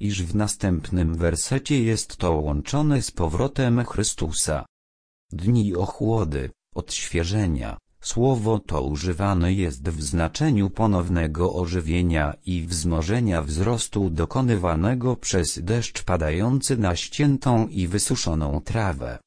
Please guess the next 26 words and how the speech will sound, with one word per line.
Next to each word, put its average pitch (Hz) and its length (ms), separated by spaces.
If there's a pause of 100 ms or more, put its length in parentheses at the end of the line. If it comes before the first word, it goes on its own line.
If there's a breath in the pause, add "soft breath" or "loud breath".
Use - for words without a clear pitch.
(160)
do 80 280
której 107 480
porównana 98 760
jest 78 360
upadła 95 580
ludzka 113 580
rodzina. 95 640 (220)
Izajasza, 104 640
rozdział 92 600
czterdziesty, 76 760
wersety 90 640
od 80 160
piątego 85 680
do 76 200
ósmego. 64 760 (200)
„I 175 220
objawi 73 540
się - 160
chwała 80 500
Pańska, 85 680 (280)
i 95 160
ujrzy 85 420
to 87 200
wszelkie 107 640
ciało 120 480
pospołu, 65 760